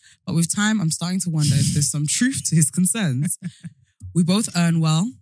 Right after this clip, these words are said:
we're happy together, and certainly want to spend the rest of our lives together, but he literally doesn't see marriage as a thing.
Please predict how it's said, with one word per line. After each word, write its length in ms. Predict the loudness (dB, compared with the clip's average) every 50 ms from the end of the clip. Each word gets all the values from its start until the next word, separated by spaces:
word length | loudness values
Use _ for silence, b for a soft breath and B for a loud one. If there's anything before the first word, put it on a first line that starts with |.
| _ _ _
we're 80 | -2 0
happy 300 | 2 2 2 0 0 0
together, 460 | 0 0 0 0 0 0 0 0 -2 -4 -6 -8 -6
and 100 | -4 -2
certainly 400 | -2 0 0 0 0 2 2 2
want 140 | 2 2 0
to 60 | 0
spend 200 | -2 -2 -2 -4
the 60 | -2
rest 180 | -2 -2 -2 -2
of 60 | -2 -4
our 80 | -4
lives 220 | -4 -4 -2 -2 -4
together, 360 | -2 -2 -4 -4 -4 -4 -6 -4 -2
but 80 | 0
he 120 | 0 2 2
literally 600 | 2 4 4 2 2 0 -2 -4 -4 -4 -6 -6
doesn't 320 | -4 -2 -2 -2 0 -2 -2
see 160 | -4 -2 -2
marriage 400 | -2 -2 -2 -2 -4 -6 -6 -6 -4
as 100 | -4 -4
a 60 | -4
thing. 340 | -4 -4 -6 -6 -6 -8 -12